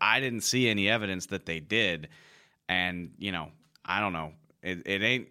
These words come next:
it ain't like it was rocket science what was happening. And, and honestly, you know, they did chip 'em a little bit. Like, they did some things, and it just it just didn't do anything. I, and it's, it's,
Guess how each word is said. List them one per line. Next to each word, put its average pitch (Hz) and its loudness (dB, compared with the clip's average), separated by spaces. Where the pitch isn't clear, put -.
it 104 -4
ain't 120 0
like 113 0
it 107 -4
was 80 -8
rocket 98 -2
science 92 -4
what 82 -6
was 80 -10
happening. 82 -4
And, 87 -10
and 117 0
honestly, 170 0
you 170 2
know, 127 0
they 196 4
did 208 0
chip 160 2
'em 143 0
a 127 -2
little 180 2
bit. 135 2
Like, 131 0
they 185 2
did 175 0
some 127 -2
things, 147 0
and 113 0
it 101 -2
just 113 0
it 120 -2
just 117 -2
didn't 120 -2
do 147 0
anything. 82 -6
I, 98 0
and 98 -2
it's, - -4
it's, 104 -4